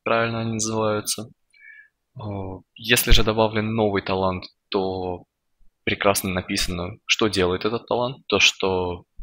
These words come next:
эта версия таланта генерирует двадцать фокуса, двадцать, э, энергии концентрации за восемь секунд, а ранее было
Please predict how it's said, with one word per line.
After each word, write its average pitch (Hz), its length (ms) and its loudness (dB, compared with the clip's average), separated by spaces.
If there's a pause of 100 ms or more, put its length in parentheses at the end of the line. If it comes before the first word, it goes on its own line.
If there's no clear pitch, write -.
(220)
эта - 220 0
версия 95 340 4
таланта 95 600 2 (380)
генерирует 101 720 2 (320)
двадцать 98 440 2
фокуса, 147 600 -2 (120)
двадцать, - 640 6 (140)
э, 107 40 -4 (580)
энергии 101 580 4 (1600)
концентрации 101 880 2 (280)
за 95 500 4
восемь 95 280 0
секунд, 156 400 -4 (1200)
а 95 100 -4
ранее 120 280 4
было 113 420 -2